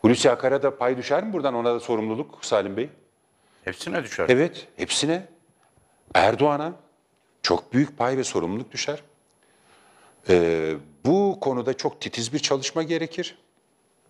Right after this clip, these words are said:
Speaker 1: Ve, e, burada Merdan Yanar da tweetinde belirtmiş, e, "Kaynağıma güvendim. Yani bunu paylaşıyorum ama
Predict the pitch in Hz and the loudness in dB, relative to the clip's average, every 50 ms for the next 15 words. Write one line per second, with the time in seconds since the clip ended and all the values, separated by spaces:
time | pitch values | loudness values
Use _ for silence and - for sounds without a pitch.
0 | _ _ _ _ _ _ _ _ _ - - - - - - - - _ - 80 | _ _ _ _ _ _ _ _ _ -20 -20 -20 -20 -20 -20 -20 -20 _ 0 6
1 | 80 127 143 151 160 170 160 - - _ _ - 110 107 104 104 120 127 117 139 | 8 8 8 8 6 0 -4 -10 -20 _ _ -4 -2 -2 0 0 0 0 2 2
2 | 131 127 120 117 110 - - _ - 113 113 110 113 113 113 110 110 113 110 104 | 2 2 2 0 -4 -10 -14 _ -4 -4 -4 -2 -2 -4 -4 -4 -4 -4 -4 -4
3 | 110 107 - 113 107 - - 101 101 90 110 123 123 127 123 - - 98 92 - | -6 -8 -8 -8 -10 -10 -8 -8 -4 0 0 2 0 0 -4 -6 -8 -8 -6 -6
4 | - - - - _ _ _ _ _ _ _ _ _ _ _ _ _ _ _ _ | -6 -8 -10 -12 _ _ _ _ _ _ _ _ _ _ _ _ _ _ _ _
5 | _ _ _ _ _ _ _ _ _ _ _ _ _ _ _ _ _ _ _ _ | _ _ _ _ _ _ _ _ _ _ _ _ _ _ _ _ _ _ _ _
6 | _ _ _ - 98 92 90 87 85 85 82 82 82 82 82 - - - _ _ | _ _ _ -14 -10 -8 -6 -6 -4 -4 -4 -6 -6 -8 -12 -14 -18 -20 _ _
7 | _ _ _ _ _ _ _ _ _ _ _ _ _ _ - - - - 143 147 | _ _ _ _ _ _ _ _ _ _ _ _ _ _ 4 4 6 6 6 4
8 | 143 143 139 127 131 147 139 120 95 104 104 101 95 95 90 87 87 76 65 64 | 4 2 0 0 0 -2 -2 -4 -2 -2 0 0 0 -2 -4 -4 -6 -6 -6 -10
9 | - _ _ _ _ _ _ _ _ _ _ _ _ _ _ _ _ _ _ _ | -16 _ _ _ _ _ _ _ _ _ _ _ _ _ _ _ _ _ _ _
10 | _ _ _ - 98 95 92 90 90 82 95 127 139 139 135 - 120 120 120 131 | _ _ _ 4 4 4 4 4 0 0 2 2 2 2 2 2 0 0 2 0
11 | 127 - - 160 156 147 143 139 143 - - - 147 135 120 127 127 | -2 -2 -2 0 0 0 -2 -4 -8 -8 -6 -4 -2 0 -2 -2 -4